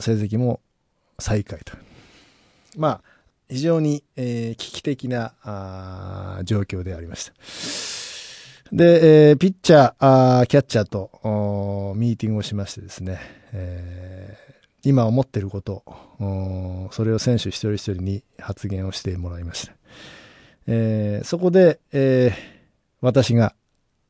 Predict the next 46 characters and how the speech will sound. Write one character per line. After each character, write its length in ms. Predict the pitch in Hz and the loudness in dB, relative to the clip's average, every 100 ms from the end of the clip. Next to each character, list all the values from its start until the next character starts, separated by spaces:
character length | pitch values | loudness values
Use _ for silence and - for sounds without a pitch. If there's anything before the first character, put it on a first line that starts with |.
| _ | _
思 160 | 120 117 | 0 2
っ 40 | |
て 120 | - | 0
る 80 | 90 | -6
こ 100 | 85 | -10
と 120 | 85 | -12
を 120 | 82 - - _ _ _ | -14 -18 -20 _ _ _
選 260 | - 113 | 0 2
手 60 | 101 | 2
た 80 | 95 | -4
ち 120 | - | -4
に 200 | 131 123 _ _ _ _ _ - | -4 -4 _ _ _ _ _ -8
伝 120 | 104 | -6
え 20 | |
た 120 | - - | -2 0
と。 200 | - - _ - - - - - - | 0 -2 _ -14 -8 -8 -8 -10 -2
あ 120 | 139 | 2
の 280 | 151 151 151 | 4 6 6
ー、 20 | |
私 260 | 160 185 | 6 6
も 120 | 208 196 | 8 6
ね、 100 | 180 | 6
こ 200 | - 208 | 6 6
う 40 | |
い 40 | |
う 40 | 220 | 6
言 100 | 214 | 4
葉 180 | 208 156 | 6 6
言 140 | 175 | 6
い、 40 | |
言 120 | 180 220 | 2 -2
い 40 | |
た 120 | 330 | 0
く 100 | 302 | 0
な 100 | 196 | 2
い 40 | 247 | 4
ん 40 | |
で 60 | 214 | 2
す 100 | - | 0
け 80 | 113 | -2
ど 80 | |
も 100 | 104 | 0
ね。 240 | 113 165 147 - | 4 4 2 -4
あ 160 | 131 123 | -2 0
の 640 | 123 123 120 120 120 123 | 2 2 2 0 -2 -4
ー、 360 | 131 135 135 143 | -10 -16 -18 -20